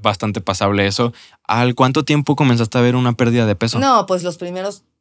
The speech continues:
Speaker 2: tres meses empecé a bajar y al año prácticamente ya había perdido cuarenta y como un añito más perdí los otros diez. Y ahora el reto es mantenerte, porque ya tengo cinco años de la cirugía
Speaker 1: Ujú.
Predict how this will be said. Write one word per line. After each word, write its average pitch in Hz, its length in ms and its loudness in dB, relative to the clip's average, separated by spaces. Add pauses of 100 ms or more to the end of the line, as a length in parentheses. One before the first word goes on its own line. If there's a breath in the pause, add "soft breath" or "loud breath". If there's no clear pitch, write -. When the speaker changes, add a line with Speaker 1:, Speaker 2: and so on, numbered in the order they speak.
Speaker 2:
tres 208 220 -6
meses 214 260 -10
empecé 165 300 -10
a 160 80 -4
bajar 220 460 -6 (880)
y 165 380 -8
al 156 200 -2
año 190 280 -8
prácticamente 160 560 -10
ya 156 100 -6
había 156 200 -6 (120)
perdido 156 340 -8
cuarenta 170 680 -12 (680)
y 160 120 -20
como 160 320 -4
un 160 80 -6
añito 165 340 -8
más 156 320 -6
perdí 143 300 -10
los 139 180 -14
otros - 280 -20
diez. - 460 -20
Y 165 120 -4
ahora 165 240 2
el 180 80 0
reto 180 340 -4
es 170 140 -2
mantenerte, 160 560 -6
porque 143 180 -12
ya 143 80 -4
tengo 151 180 -8
cinco 160 300 -8
años 170 220 -6
de 190 80 -4
la 190 120 -4
cirugía 208 500 -6
Speaker 1:
Ujú. 120 180 -4